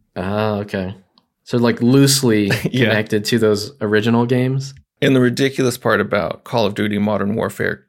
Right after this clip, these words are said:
Speaker 2: two that recently released last year in twenty twenty-two is that instead of the number two, it's the Roman numeral two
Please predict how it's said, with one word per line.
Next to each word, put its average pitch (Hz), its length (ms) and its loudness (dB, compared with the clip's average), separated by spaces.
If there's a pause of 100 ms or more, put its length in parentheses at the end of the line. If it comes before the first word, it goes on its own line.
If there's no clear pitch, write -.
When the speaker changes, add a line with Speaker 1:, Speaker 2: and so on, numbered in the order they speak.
(240)
Speaker 2:
two 113 640 -2 (200)
that 110 200 -4
recently 113 520 -4
released 95 420 -4
last 110 380 -4
year 104 420 -4 (500)
in 117 140 -4
twenty 110 260 -2
twenty-two 104 800 -4 (640)
is 113 160 0
that 113 160 0
instead 131 300 0
of 117 140 0
the 113 100 0
number 110 400 0
two, 101 500 -4
it's - 160 -6
the 113 100 -2
Roman 107 360 0
numeral 98 420 -2
two 69 480 -8